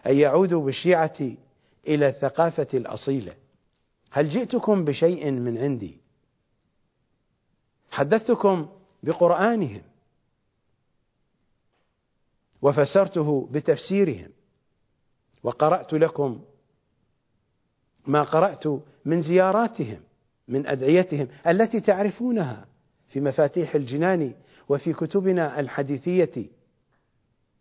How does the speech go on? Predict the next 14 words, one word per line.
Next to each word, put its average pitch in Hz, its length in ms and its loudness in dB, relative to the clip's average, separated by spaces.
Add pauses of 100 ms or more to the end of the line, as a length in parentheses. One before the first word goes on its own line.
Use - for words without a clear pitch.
(1700)
التي 160 380 2
نقطع 165 720 0 (640)
من 147 180 0
أنها 160 680 0 (140)
قد 147 160 0
وردت 160 440 2
عنهم 143 420 -2 (680)
صلوات 139 520 2
الله 156 340 2
عليهم. 110 440 -4 (600)
قطعًا 139 420 0
أتحدث 151 640 -2 (840)
عن 143 420 -2
قطع 156 680 0